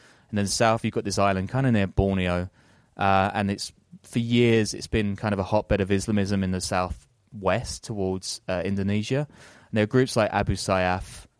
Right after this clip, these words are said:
uh, that have, like, twinned up with isis in recent years. And in twenty seventeen, they attacked this city called Marawi, which is this kind of, like, historic,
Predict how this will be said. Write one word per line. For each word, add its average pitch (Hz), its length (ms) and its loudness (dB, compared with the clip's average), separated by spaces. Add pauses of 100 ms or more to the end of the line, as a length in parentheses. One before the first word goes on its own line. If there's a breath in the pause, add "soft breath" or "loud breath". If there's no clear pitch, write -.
uh, 87 260 -2
that 92 120 -2
have, 92 160 -6
like, 85 200 -2
twinned 104 300 0
up 95 120 0
with 98 120 -2
isis 95 380 0
in 92 140 -6
recent 92 340 -6
years. 90 340 -4 (440 soft breath)
And 107 560 0
in 113 340 2
twenty 143 280 0
seventeen, 113 760 0
they 98 340 0
attacked - 380 -6
this 95 140 -4
city 113 240 -2
called 101 200 -2
Marawi, 95 460 2
which - 180 -8
is 98 120 -10
this 98 160 -6
kind 95 200 -4
of, 90 120 -6
like, 90 180 -4
historic, 107 680 -2